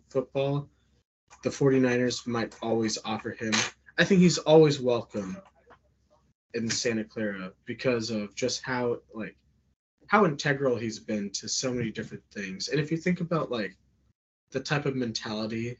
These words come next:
that Kyle Shanahan and John Lynch want on their roster, people who are selfless, who work hard, who are constantly fighting, who are tough,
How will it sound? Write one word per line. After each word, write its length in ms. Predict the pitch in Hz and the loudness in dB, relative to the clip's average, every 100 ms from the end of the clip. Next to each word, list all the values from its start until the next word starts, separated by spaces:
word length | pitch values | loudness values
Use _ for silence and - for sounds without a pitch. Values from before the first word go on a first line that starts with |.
| _ _ | _ _
that 380 | 120 110 98 - | -2 -2 -4 -8
Kyle 240 | - 117 | -6 -4
Shanahan 480 | 110 123 110 104 107 | -4 -4 -4 -6 -6
and 120 | 101 | -8
John 320 | 95 107 101 92 | -8 -8 -8 -10
Lynch 300 | 98 92 101 | -12 -12 -12
want 240 | 95 101 | -10 -10
on 80 | 92 | -8
their 200 | 92 87 | -10 -8
roster, 560 | 85 87 - 92 82 - _ _ _ _ | -6 -6 -6 -6 -8 -10 _ _ _ _
people 260 | - 135 127 | 0 2 2
who 80 | 127 | 0
are 80 | 117 | 0
selfless, 800 | - 113 107 - 104 98 - - _ _ _ | 0 -2 -4 -4 -4 -2 -6 -10 _ _ _
who 80 | 131 | 2
work 300 | 131 123 - | 6 4 2
hard, 540 | 120 110 104 101 98 _ _ _ | -4 -2 -2 -4 -8 _ _ _
who 80 | 131 | -2
are 40 | 120 | 0
constantly 560 | 131 120 - 110 110 | -2 -4 -4 -6 -6
fighting, 640 | - 110 104 98 95 95 98 | -8 -6 -4 -4 -6 -8 -14
who 140 | _ 113 | _ -4
are 80 | 104 | -2
tough, 460 | - 104 101 - | -2 -4 -6 -16